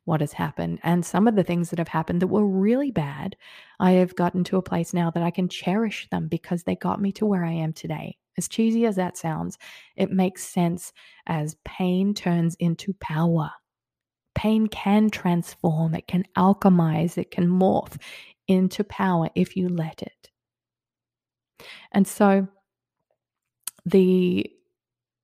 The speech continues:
interesting thing is that my relationship with my ex-husband completely changed to a point where all wrongdoings were neutralized,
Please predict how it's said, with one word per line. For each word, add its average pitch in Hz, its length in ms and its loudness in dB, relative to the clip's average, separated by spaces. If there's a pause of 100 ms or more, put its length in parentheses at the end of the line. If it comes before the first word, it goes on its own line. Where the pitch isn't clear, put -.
(540)
interesting 226 540 2
thing 180 520 0
is 175 300 4
that 165 420 -2 (460)
my 170 160 4
relationship 175 760 4
with 202 160 2
my 175 220 2
ex-husband 170 760 0 (320)
completely 180 480 0
changed - 600 -10 (400)
to 202 120 6
a 196 60 8
point 208 460 0 (400)
where 175 180 2
all 190 280 2
wrongdoings 185 720 2
were 175 60 0
neutralized, 170 840 -4